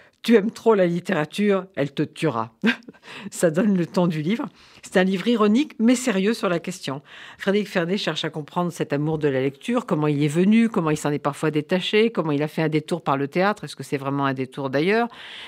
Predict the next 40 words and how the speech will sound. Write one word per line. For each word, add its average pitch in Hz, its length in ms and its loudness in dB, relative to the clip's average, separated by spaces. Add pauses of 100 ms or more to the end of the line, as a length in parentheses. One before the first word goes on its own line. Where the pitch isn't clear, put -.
Il 170 80 -4
s'intéresse 180 500 -2
au 156 60 -4
rapport 151 360 -2
entre 139 280 -4
l'écrivain 156 580 -2
et 143 80 0
le 139 80 -6
voyage, 180 460 -2
et 156 40 -6
comment 143 280 -4
le 147 120 -2
voyage 147 480 -2
parfois 147 340 -4
engendre 143 460 -2
l'écrivain. 147 540 -4 (720)
Et 220 160 6
enfin, 208 460 -2 (220)
il 156 80 -10
faut 190 140 -4
que 156 80 -4
j'avoue 147 280 0
pourquoi 190 420 -2
j'aime 131 180 -4
tellement 135 320 -2
ce - 140 -4
livre. 180 320 -2 (300)
C'est 180 180 2
parce 170 260 -2
que 247 260 0
Frédéric 156 420 -2
Fernet 160 340 0
parle 139 240 -2
magnifiquement 180 640 0
de 147 200 -6
deux 175 280 0
écrivains 156 420 -2
que 165 120 -4
j'aime 139 200 0
beaucoup. 123 360 -10